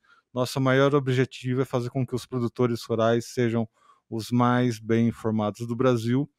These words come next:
e cada vez mais tentar conectar o campo com a cidade, né? O grande propósito dos nossos podcasts é esse,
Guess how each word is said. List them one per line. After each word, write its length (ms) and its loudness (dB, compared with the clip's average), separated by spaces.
e 100 0
cada 300 6
vez 320 0
mais 180 -2
tentar 240 -8
conectar 480 -2
o 80 4
campo 540 0
com 200 -4
a 60 -2
cidade, 560 -2
né? 240 0
O 120 -2
grande 380 2
propósito 680 2
dos 180 -10
nossos 360 -6
podcasts 920 -8
é 120 2
esse, 460 -2